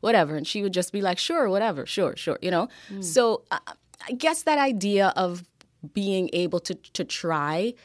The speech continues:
Speaker 1: I always read a lot as a young girl as well.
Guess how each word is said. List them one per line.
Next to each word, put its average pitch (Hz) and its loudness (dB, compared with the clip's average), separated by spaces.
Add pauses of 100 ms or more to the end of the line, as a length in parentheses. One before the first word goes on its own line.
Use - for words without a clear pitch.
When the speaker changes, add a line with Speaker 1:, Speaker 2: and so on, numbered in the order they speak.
(160)
Speaker 1:
I 170 0
always 196 0
read 165 0
a 185 0
lot 170 0
as 165 -2
a 165 0
young 156 -2
girl 156 0
as 151 -4
well. 151 -4